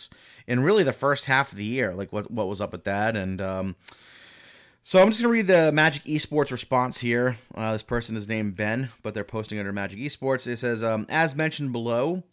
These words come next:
it's in order to make room for Pioneer as a correct guess.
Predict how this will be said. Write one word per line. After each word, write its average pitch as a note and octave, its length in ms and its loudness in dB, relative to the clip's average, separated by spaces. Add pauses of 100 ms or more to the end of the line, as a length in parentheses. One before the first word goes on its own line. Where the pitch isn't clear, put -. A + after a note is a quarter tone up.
(520)
it's - 140 -8
in B2 60 -4
order B2 200 -2
to A#2+ 120 -10
make A2+ 160 -4
room G#2+ 340 -4
for G#2+ 140 -10
Pioneer A2 720 -2
as G#2 140 -4
a - 20 -14
correct - 440 -6
guess. F3 520 0